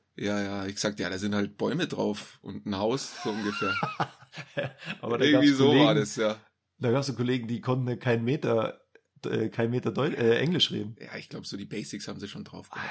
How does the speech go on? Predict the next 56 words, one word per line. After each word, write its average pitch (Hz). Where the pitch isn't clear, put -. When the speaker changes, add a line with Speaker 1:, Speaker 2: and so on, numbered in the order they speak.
Speaker 2:
Alter. -
Speaker 1:
Ja. -
Aber 139
war 147
Speaker 2:
Stimmt. 101
Speaker 1:
geile 147
Zeit, 147
dann 113
Speaker 2:
Das 131
Speaker 1:
waren 143
wir 123
Speaker 2:
war -
Speaker 1:
da, 120
ich 117
Speaker 2:
eine 117
Speaker 1:
weiß 117
Speaker 2:
sehr 120
Speaker 1:
gar 113
nicht, -
wie 131
Speaker 2:
witzige 151
Speaker 1:
lange 127
waren 120
Speaker 2:
Zeit, 160
Speaker 1:
wir 131
Speaker 2:
ja. 113
Speaker 1:
da? 110
Ein 110
halbes 131
Jahr? 143
Speaker 2:
Boah, -
dreiviertel 123
Jahr 131
oder 160
so? 185
Speaker 1:
Genau, 127
und 104
dann 104
sind 117
wir 123
da 120
in 117
den 113
S-Klassen 135
und 113
den 110
Porsche 117
Cayennes 113
sind 117
wir 123
dann 120
Speaker 2:
Ja, 101
Mann. 95
Speaker 1:
die 117
High 113
Society 120